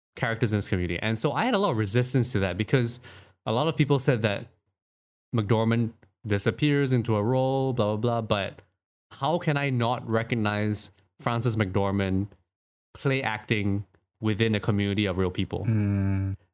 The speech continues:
Speaker 1: And that's something that I had a very strong problem with, because with the writer, she casted people as themselves. There were no actors or big actors involved to kind of break that spell. But with Nomadland, that spell is broken from the first frame.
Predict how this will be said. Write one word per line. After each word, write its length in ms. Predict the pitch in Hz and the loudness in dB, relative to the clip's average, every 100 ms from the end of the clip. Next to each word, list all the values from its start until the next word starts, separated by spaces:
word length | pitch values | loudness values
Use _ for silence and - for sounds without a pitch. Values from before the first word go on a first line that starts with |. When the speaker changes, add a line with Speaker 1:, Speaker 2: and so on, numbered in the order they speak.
| - | -4
Speaker 1:
And 120 | 110 | -2
that's 160 | 139 147 | 0 0
something 300 | 143 120 120 | 2 2 2
that 100 | 104 | 0
I 100 | 107 | 0
had 120 | 170 | 0
a 60 | 120 | 0
very 140 | 107 | 0
strong 240 | 104 113 98 | -2 -4 0
problem 320 | 104 101 95 | 0 0 0
with, 160 | 92 - | -2 -2
because 420 | 107 120 107 - | 0 2 0 0
with 160 | 104 - | -2 0
the 120 | 98 | 0
writer, 380 | 107 170 143 110 | 0 0 0 -2
she 320 | - 104 - - | 0 0 -2 -10
casted 420 | - 131 127 131 | -4 -2 -2 -2
people 340 | - 107 113 98 | -2 0 0 0
as 120 | 95 | -2
themselves. 560 | 87 - 117 139 123 - - - - | -4 -2 -2 -2 -6 -10 -20 -20 -4
There 160 | 110 101 | 0 0
were 100 | 101 | 2
no 400 | 110 110 107 117 | 0 0 -2 -4
actors 720 | 101 - 101 95 98 - - _ _ _ _ - | -6 -2 -2 0 -2 -6 -10 _ _ _ _ -6
or 180 | 107 95 | -4 -2
big 180 | 113 110 | -2 -4
actors 580 | 98 - 95 92 - - | -6 -2 -2 -2 -4 -4
involved 520 | 107 90 95 90 92 - - | -4 0 0 -2 -4 -10 -6
to 180 | 113 92 | -4 -2
kind 180 | 110 95 | -2 -4
of 120 | 87 | -2
break 180 | 104 - | -2 -2
that 140 | 92 | -6
spell. 360 | - 92 85 - _ - - | -4 -4 -6 -10 _ -20 -4
But 160 | 110 104 | -2 0
with 80 | |
Nomadland, 480 | 110 131 143 123 127 | 0 0 0 0 0
that 100 | 110 | -2
spell 220 | - 131 117 | 0 0 0
is 120 | 101 | 0
broken 340 | 113 113 123 | 0 2 0
from 140 | 107 92 | 0 -2
the 60 | |
first 260 | 92 92 - | -2 -4 -4
frame. 340 | 90 82 82 | -4 -4 -6